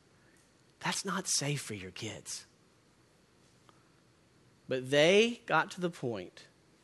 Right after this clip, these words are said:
where they said, "This is what God wants us to do, and we want to do it." That's the kind of faith it takes.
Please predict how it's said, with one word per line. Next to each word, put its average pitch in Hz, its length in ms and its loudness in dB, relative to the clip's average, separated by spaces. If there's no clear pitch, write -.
where 127 120 -2
they 120 160 0
said, 110 400 -4
"This 143 200 -2
is 196 140 -6
what 175 160 -2
God 120 280 -4
wants 120 340 -6
us 113 120 -10
to 107 120 -14
do, 113 260 -8
and 117 160 -10
we 131 80 -2
want 123 280 -4
to 107 40 -10
do 107 220 -6
it." - 120 -16
That's 143 220 0
the 180 100 0
kind 190 240 4
of 160 80 2
faith 135 300 -4
it - 100 -6
takes. 151 500 -2